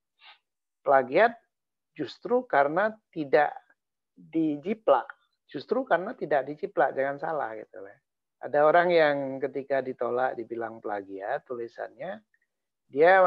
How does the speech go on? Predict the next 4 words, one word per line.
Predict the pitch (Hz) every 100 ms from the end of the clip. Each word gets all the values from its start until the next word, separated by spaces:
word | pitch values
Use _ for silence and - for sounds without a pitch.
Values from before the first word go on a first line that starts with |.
| 170
mengatakan | 156 139 135 135 127 120 160 175
bahwa, | 143 127 151 147
"Demi | 139 135 143 -
Tuhan, | 143 117 120 117 117 139